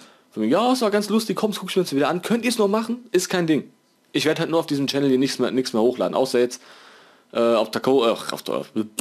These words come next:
auf dem hier, auf, äh, Lazy Professional ist irgendwas los, von wegen, ich hab Probleme, irgend-, irgendwas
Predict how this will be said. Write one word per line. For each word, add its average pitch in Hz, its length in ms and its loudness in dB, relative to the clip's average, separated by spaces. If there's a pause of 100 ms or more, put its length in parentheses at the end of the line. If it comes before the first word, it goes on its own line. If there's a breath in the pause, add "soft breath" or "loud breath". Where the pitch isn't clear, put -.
(420 loud breath)
auf 117 180 -4
dem 156 180 2
hier, 156 160 2
auf, 127 180 -2
äh, 110 200 2
Lazy 117 260 2
Professional 123 420 -2
ist 120 140 0
irgendwas 127 380 0
los, 135 580 0
von 123 180 0
wegen, 113 240 2
ich 104 140 -2
hab - 180 -8 (120)
Probleme, 120 440 2
irgend-, 104 200 0
irgendwas - 800 -4